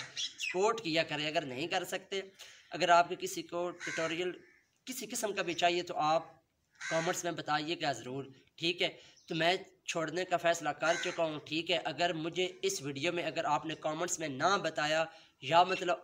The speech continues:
इसके अलावा जो मैं videos upload करूँ, आपकी like या आपने video मुकम्मल ना देखी या skip की, तो मैं बिल्कुल channel delete कर दूँगा। अगर मेरा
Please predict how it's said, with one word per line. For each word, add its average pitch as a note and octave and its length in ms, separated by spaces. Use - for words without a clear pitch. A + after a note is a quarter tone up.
इसके G3+ 300
अलावा E3+ 320
जो G3 260
मैं A3 120
videos F3 320
upload E3+ 380
करूँ, E3+ 280
आपकी E3 400
like D#3 380
या D#3+ 140
आपने D#3+ 280
video D3+ 300
मुकम्मल D3+ 420
ना E3+ 180
देखी E3+ 400
या D3+ 60
skip F3+ 380
की, F3 200
तो E3+ 60
मैं E3+ 200
बिल्कुल F3+ 360
channel - 340
delete D3+ 300
कर D#3+ 220
दूँगा। D#3 180
अगर D#3 160
मेरा D3 200